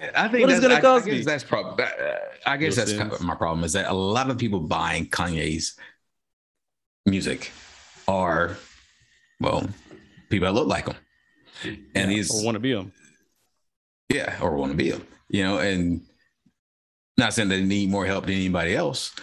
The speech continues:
Speaker 2: Mm-hmm.
Speaker 1: but it seems like you're just c-, you're just saying, "Well, if you're the ones that are gonna follow me, or well,
Speaker 2: Yeah.
Speaker 1: give me your money."
Speaker 2: Yeah.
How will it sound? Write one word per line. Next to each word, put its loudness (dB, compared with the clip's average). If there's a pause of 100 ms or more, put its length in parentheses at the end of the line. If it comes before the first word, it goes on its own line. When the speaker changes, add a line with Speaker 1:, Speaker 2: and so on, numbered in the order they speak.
(100)
Speaker 2:
Mm-hmm. -2 (360)
Speaker 1:
but -2 (540)
it 4
seems 2
like 2
you're 2
just 0
c-, 0 (580)
you're 2
just 0
saying, 2
"Well, 0
if 0
you're 2
the 2
ones 0
that 0
are -2
gonna -2
follow 2
me, -2 (100)
or 0
well, 0
Speaker 2:
Yeah. -4
Speaker 1:
give 2
me 2
your 2
money." -4 (540)
Speaker 2:
Yeah. 2